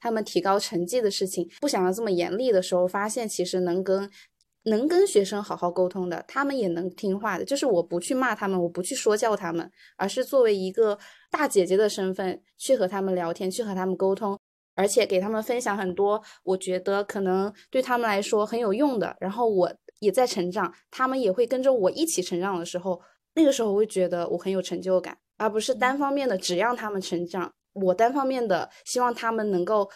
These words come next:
Speaker 1: 懂我，理解老师的用心，理解所有家长，呃，你目前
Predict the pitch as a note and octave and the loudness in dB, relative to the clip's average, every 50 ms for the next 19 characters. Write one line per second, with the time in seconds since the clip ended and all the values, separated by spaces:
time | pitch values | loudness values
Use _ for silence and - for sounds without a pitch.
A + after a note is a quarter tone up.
0 | - _ - - F#3+ F#3 G3+ A#3 A3 F#3+ F3 - - - - - G3+ A3+ A3+ - | -20 _ -2 0 2 2 2 2 2 2 2 0 -2 -10 -8 -6 -6 -4 0 0
1 | G#3+ G#3 G#3 F#3 F#3 F#3 - - G3 F#3 G3 F#3 F3+ F3+ - _ _ - A#3 A3 | 2 2 2 0 0 -2 -4 -4 -2 0 2 0 0 0 -4 _ _ -2 -2 -2
2 | G#3+ G#3+ - - G#3 G3 G3 F#3+ - _ - - G3 G3 G#3 - G#3 F#3+ F#3 - | -2 -2 -4 -4 -2 -4 -4 -6 -8 _ -8 -6 -6 -4 0 2 2 2 2 2
3 | G3 G#3 G3+ G3 F#3+ A3 G3 G3+ G#3 G#3 G3+ F#3+ F#3 F3+ - _ - F3+ F#3+ F#3 | 2 2 2 2 0 0 0 0 0 0 0 -2 -2 -2 -6 _ -6 -4 -2 -2
4 | F#3 F3+ F#3+ F#3+ F#3 F3+ A3 A#3+ A#3 A#3 - A3 F#3+ F#3 F#3 F#3 F#3 | -2 -2 -2 -2 -2 -2 0 -2 -2 0 0 -2 0 0 0 -2 -4